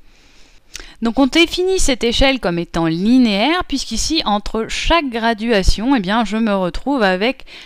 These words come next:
la même distance. Donc tous les points entre chaque graduation sont équidistants. Et en fait, ce qui va changer avec l'échelle logarithmique, c'est que, eh bien, au lieu d'additionner ici dix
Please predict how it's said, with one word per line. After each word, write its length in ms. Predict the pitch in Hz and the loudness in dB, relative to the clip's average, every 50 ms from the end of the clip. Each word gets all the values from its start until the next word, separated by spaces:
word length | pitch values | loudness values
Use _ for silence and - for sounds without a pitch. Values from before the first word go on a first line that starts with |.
| - - - | -20 -18 -10
la 200 | 175 175 180 180 | -4 0 0 2
même 360 | 180 190 208 220 226 226 208 | 2 2 0 2 2 0 0
distance. 580 | 175 160 165 180 208 - - - - - - - | -2 -6 -6 -4 -4 -4 -4 -6 -8 -10 -10 -10
Donc 140 | 160 165 - - - | -8 -10 -10 -10 -10
tous 200 | - 277 285 294 | -6 -2 2 4
les 160 | 285 285 277 | 4 4 4
points 340 | 262 - - - 233 240 240 | 2 -2 -2 0 2 2 2
entre 180 | 240 - - 208 | 2 0 -2 -4
chaque 420 | - - 208 202 202 - - - - | -2 -2 -4 -4 -4 -8 -12 -16 -14
graduation 640 | - 180 185 196 180 180 175 170 165 - - 202 226 | -8 -6 -4 -4 -4 -4 -4 -6 -6 -6 -8 -8 -8
sont 260 | 220 - 220 220 233 220 - - - - - - - | -8 -8 -8 -8 -8 -10 -12 -16 -20 -20 -20 -10 -6
équidistants. 720 | - 202 190 - - 208 214 175 160 - - - - - - _ _ _ _ - - - - - - - - - | -6 -4 -4 -6 -6 -8 -8 -4 -2 -2 -2 -2 -6 -12 -18 _ _ _ _ -20 -20 -20 -20 -20 -20 -18 -8 -2
Et 120 | 196 208 | 2 4
en 120 | 262 330 339 | 4 4 4
fait, 260 | - 285 285 320 - | 4 4 4 4 2
ce 140 | - - 302 | 0 -2 -2
qui 180 | 285 - 349 | 0 0 2
va 140 | 311 262 226 | 4 4 4
changer 400 | - - 240 247 247 254 269 247 - | 2 2 0 0 2 2 2 2 0
avec 320 | 165 165 156 160 151 - | 0 -2 -2 -2 -4 -4
l'échelle 460 | 185 196 240 269 - - 269 247 226 208 | -4 0 0 2 2 4 2 2 2 2
logarithmique, 800 | 208 196 180 180 170 165 160 - - 185 240 311 - - - - - - - - - - - | 0 0 0 0 -2 -2 -4 -8 -6 -4 -4 -4 -6 -10 -18 -20 -20 -20 -20 -20 -20 -16 -12
c'est 240 | - - - 294 269 | -4 0 0 0 2
que, 360 | - - 269 294 311 311 - | 2 2 2 2 0 -2 -4
eh 140 | - 240 208 | -6 -8 -8
bien, 380 | 165 170 202 208 220 240 247 - - - - _ | -4 -2 -2 -2 0 -2 -4 -6 -10 -16 -8 _
au 120 | - 254 254 | 2 2 4
lieu 300 | 240 226 226 247 247 233 | 4 4 2 2 2 0
d'additionner 1040 | 185 180 311 320 339 277 254 - 330 320 - - - - 269 247 240 240 240 233 214 | 0 2 2 4 4 4 4 2 2 4 2 2 2 2 4 4 6 6 4 4 2
ici 400 | 185 180 180 - - - 180 180 | 0 -2 -4 -6 -6 -8 -10 -12
dix 520 | 160 160 160 208 285 349 - - - - | -14 -10 -8 -6 -4 -4 -4 -4 -6 -6